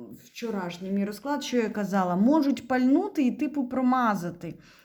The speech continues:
пошугати. Пам'ятаєте, я казала, але обнуляться, що як по дураку, як ніби, е, поруч пролетить чи щось таке. Вони будуть нас лякати, да.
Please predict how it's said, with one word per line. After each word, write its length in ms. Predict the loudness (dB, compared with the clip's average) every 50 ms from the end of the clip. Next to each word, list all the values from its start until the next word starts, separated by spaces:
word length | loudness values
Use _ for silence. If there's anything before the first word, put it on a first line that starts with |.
| _ _ _
пошугати. 800 | -2 -2 -2 0 0 2 4 4 6 4 4 2 0 -6 -12
Пам'ятаєте, 540 | -10 -6 -6 -4 0 2 2 2 2 0 -2
я 80 | -2 -2
казала, 360 | -2 -2 -2 -2 -2 0 0
але 220 | 0 2 2 2 2
обнуляться, 1000 | 2 4 6 6 8 8 6 4 4 2 0 -2 -4 -6 -10 -16 -16 -16 -16 -12
що 140 | -8 -6
як 280 | -4 -4 -4 -6 -10 -12
по 80 | -8 -4
дураку, 520 | -2 0 2 2 2 0 -2 -4 -4 -2
як 220 | -2 -4 -4 -2
ніби, 400 | -2 -2 0 0 0 -2 -2 -2 -6 -12 -20 -20 -20 -20 -20 -20 -20 _ _ -12
е, 120 | -10 -10
поруч 600 | -6 -2 0 2 4 6 4 4 4 2 -2 -6
пролетить 720 | -8 -8 -6 -6 -4 -4 -4 -6 -6 -4 -4 -4 -4 -6 -6
чи 140 | -6 -6 -6
щось 320 | -4 -4 -6 -6 -6 -8
таке. 500 | -10 -12 -12 -12 -10 -10 -8 -8 -8 -10 -14 -12
Вони 240 | -6 -2 0 0 0
будуть 340 | 0 0 0 0 0 0 -2
нас 280 | -4 -6 -6 -6 -8 -14
лякати, 460 | -14 -14 -12 -12 -12 -12 -12 -12 -12
да. 380 | -10 -6 -4 -4 -4 -4 -6